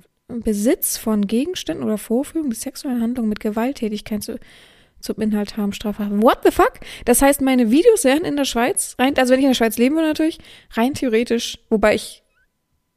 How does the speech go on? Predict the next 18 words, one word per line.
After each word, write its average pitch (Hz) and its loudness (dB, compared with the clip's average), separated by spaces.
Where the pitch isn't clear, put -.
mm, 214 -4
hab 220 -4
ja 220 -2
keine 214 -2
Videos, 214 -6
wo 220 -6
ich 208 -8
an 208 -4
jemanden 214 -6
agiere, 214 -4
glaube 208 -4
ich. 220 -16
Also 202 -2
öffentlich. 226 2
<laughs> 339 2
Ähm, 220 2
das - -10
heißt, 240 2